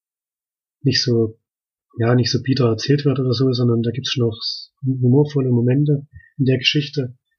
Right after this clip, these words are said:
die eigentlich sehr, sehr tragisch ist. Und hat schon seine Daseinsberechtigung auf jeden Fall, der Film. Ich find's gut, dass ich den das nie gesehen hab, denn ich hätte ihn sonst nie gesehen, denke ich.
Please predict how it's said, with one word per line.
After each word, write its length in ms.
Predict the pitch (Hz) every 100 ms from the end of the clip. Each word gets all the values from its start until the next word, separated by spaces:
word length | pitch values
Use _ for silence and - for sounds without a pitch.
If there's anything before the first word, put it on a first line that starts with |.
| _ _ _ _ -
die 100 | 127
eigentlich 520 | 117 113 107 - - -
sehr, 180 | - 110
sehr 120 | 110
tragisch 440 | 117 123 131 117
ist. 280 | 127 - - _ _ _ _ _ _ _ _ _ _ _ -
Und 440 | 123 113 110 - _ _ _ - - _ -
hat 140 | -
schon 140 | - 120
seine 160 | 113
Daseinsberechtigung 680 | 104 117 127 - 120 - 117
auf 120 | 107 120
jeden 140 | 107
Fall, 140 | 110
der 120 | 107 104
Film. 480 | 120 107 107 104 _ _ _ _ _ _
Ich 80 | -
find's 160 | 123 -
gut, 160 | 147
dass 80 | 127
ich 60 | 143
den 100 | 123
das 160 | 113
nie 100 | 143
gesehen 300 | 131 120 147
hab, 100 | 147
denn 120 | 131
ich 80 | 107
hätte 100 | 123
ihn 60 | 123
sonst 260 | 123 120
nie 120 | 139 147
gesehen, 340 | 135 139 143
denke 200 | 139 143
ich. 180 | 143